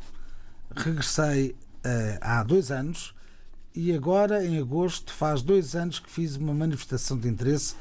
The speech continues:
e até agora não tive resposta." A questão é a seguinte: com o cef fechado, em situação excepcional de covid e medidas excepcionais que o Estado português tomou, eu preciso, eh, uma renovação, no caso pedir novo título,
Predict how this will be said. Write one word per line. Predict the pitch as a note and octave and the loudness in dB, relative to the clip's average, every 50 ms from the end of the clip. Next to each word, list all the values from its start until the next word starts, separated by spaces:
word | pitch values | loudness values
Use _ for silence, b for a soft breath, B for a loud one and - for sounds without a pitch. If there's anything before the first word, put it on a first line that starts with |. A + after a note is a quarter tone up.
| B B B B B B - | B B B B B B 0
e | C#3+ D3+ | 2 2
até | C#3 - D3 C#3 | 4 4 2 0
agora | B2+ G#2+ A#2+ C#3 C#3+ C#3 C#3 | 0 2 2 4 4 4 4
não | C#3 C#3+ C#3 C3+ | 6 6 4 4
tive | B2+ - D#3 D#3+ D3 B2+ | 2 2 2 0 2 0
resposta." | - - - - - - G#2+ - - - - - - - - - - - - B B B B B B B B B B | -2 -4 -6 -6 -4 -6 -4 -4 -6 -6 -6 -8 -12 -12 -14 -18 -20 -20 -14 B B B B B B B B B B
A | B2+ | -4
questão | B2 - - - F3+ E3+ | -2 0 2 2 4 4
é | E3+ | 4
a | D#3+ | 4
seguinte: | B2+ - - - A2+ G#2+ F#2+ - | 4 2 0 -2 -4 -4 -4 -2
com | - D3 | -2 0
o | C#3+ | 0
cef | B2+ - - C#3+ C3+ - | 2 2 2 0 0 0
fechado, | - - - D#3+ D3+ D#3 D3+ C#3 C3+ - - - | -2 0 2 2 2 2 0 -2 -6 -12 -10 -6
em | C3+ C3+ | -6 -4
situação | B2+ - C3 A#2 A#2+ C3+ B2+ - - C3+ C3 | -4 -2 -4 -2 0 0 0 2 4 4 4
excepcional | A#2+ - - C3 A#2+ - - C3 B2+ C3 C3+ C3+ B2+ | 2 2 2 0 0 2 2 4 4 6 6 4 4
de | G#2 G2+ | 0 -2
covid | - - A#2+ A2+ G2 B2+ D#3 E3+ D#3 - - B B B B B B - | -2 -2 -2 0 2 4 4 4 4 0 -4 B B B B B B -2
e | C3+ | 2
medidas | C#3 C#3+ C3 B2+ C#3+ A#2+ C3 B2+ | 4 4 6 4 4 4 4 2
excepcionais | B2 - C3+ - - C3+ C3 C3 C3 B2+ A#2+ A2 | 2 0 -2 -2 0 2 2 4 4 4 2 0
que | - - B2 | -2 -2 -4
o | |
Estado | A2+ - - B2+ A2 - | -4 0 0 0 -2 -2
português | - - - - G#2+ G#2 A2+ G#2+ - | -4 -10 -8 -6 -4 0 0 0 0
tomou, | - A#2+ B2 B2+ C3 D3 D3 C#3 B B B B B B B B | 2 2 4 6 6 4 2 0 B B B B B B B B
eu | D#3+ D3 | 2 2
preciso, | B2+ - - D#3 C#3+ B2 A#2 G#2+ A#2 C3 B2+ A#2+ G2 - | 2 2 2 4 4 4 2 2 2 2 0 0 -2 -2
eh, | B2 A#2+ A#2 A2+ A2 G#2+ G#2 G#2 G2 | -2 0 0 0 0 0 -2 -4 -6
uma | F2+ F2 B2 B2+ B2 A#2 G#2+ | -4 0 2 4 4 4 2
renovação, | G2 G#2+ A2+ B2 A2 A#2 C#3 B2+ - - E3 F3+ G#3 A3+ A#3+ A#3 D3 A2+ | 0 0 0 2 2 2 2 2 2 2 4 4 4 4 2 0 0 -2
no | A2+ A#2 | -2 -2
caso | G#2 - B2+ A2+ G#2+ - | -2 0 0 0 0 -2
pedir | - A2+ A#2+ A#2+ | -2 2 2 4
novo | A#2+ B2+ A#2+ - | 4 4 4 2
título, | - - C3+ C#3+ C#3 - F3+ F#3 F#3 | 2 2 2 2 2 0 -2 -2 -2